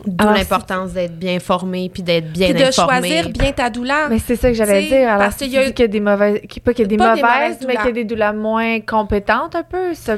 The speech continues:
Speaker 2: ça
Speaker 3: Moi,
Speaker 2: tu
Speaker 3: je
Speaker 2: disais.
Speaker 3: n'accouche, je, je n'accouche pas. Je n'accompagne pas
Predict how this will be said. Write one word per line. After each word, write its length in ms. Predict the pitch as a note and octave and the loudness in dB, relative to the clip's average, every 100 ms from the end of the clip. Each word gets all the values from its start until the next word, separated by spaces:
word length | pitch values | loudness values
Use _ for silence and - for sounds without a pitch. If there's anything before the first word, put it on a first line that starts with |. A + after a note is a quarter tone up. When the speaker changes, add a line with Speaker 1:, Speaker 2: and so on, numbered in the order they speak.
| G#3 | -4
Speaker 2:
ça 160 | A3 | -2
Speaker 3:
Moi, 140 | B3+ E4+ | 2 2
Speaker 2:
tu 60 | F#4+ | 2
Speaker 3:
je 40 | |
Speaker 2:
disais. 80 | C4 | 2
Speaker 3:
n'accouche, 340 | A#3 A#3 C#4 - | 0 -2 -10 -10
je, 100 | A3 | -12
je 140 | - G3 | -10 -8
n'accouche 380 | F3+ - F3+ - | -10 -12 -16 -16
pas. 100 | - | -12
Je 100 | G#3 | -8
n'accompagne 640 | A#3+ A#3+ B3 D#4 D#4 A#3+ A#3+ | -4 -4 -2 -4 -2 -4 -6
pas 440 | - A3+ A#3+ A4 | -4 -2 -2 -4